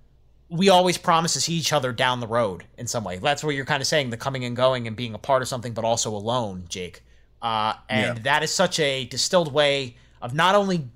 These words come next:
Speaker 1: talking about what the nomads do, but how to process grief and how to get over grief. And when she goes back to her husband's house, she understands that she is going to see him again in some kind of capacity. She has understood and accepted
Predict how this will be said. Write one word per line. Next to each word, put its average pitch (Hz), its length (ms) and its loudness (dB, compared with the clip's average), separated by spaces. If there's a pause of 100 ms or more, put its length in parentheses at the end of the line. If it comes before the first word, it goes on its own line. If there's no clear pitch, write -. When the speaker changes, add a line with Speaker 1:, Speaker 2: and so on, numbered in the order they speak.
(160)
Speaker 1:
talking 170 360 2
about 143 180 2
what 127 120 -4
the 123 80 -6
nomads 135 680 0
do, 95 280 -10 (480)
but 147 240 2 (440)
how 180 280 2
to 170 80 0
process 139 520 0
grief 107 300 -10
and 107 80 -10
how 143 120 -4
to 139 60 -2
get 120 180 -6
over 98 240 -6
grief. 82 340 -14
And 147 120 -6
when 147 100 -2
she - 160 -2
goes 147 220 2
back 151 340 2
to 139 200 -6
her 117 140 -4
husband's 139 500 0
house, 117 420 0 (800)
she 180 240 2
understands 135 600 2
that 101 80 -8
she 104 500 -6 (420)
is 127 140 -8
going 131 300 2
to 113 80 -6
see 117 200 -2
him 98 180 -10
again 95 300 -6
in 90 100 -10
some 101 220 -8
kind 101 240 -6
of - 80 -14
capacity. - 600 -10 (500)
She 170 200 -2
has 160 200 2
understood 143 580 0
and 123 180 -8
accepted 120 680 -4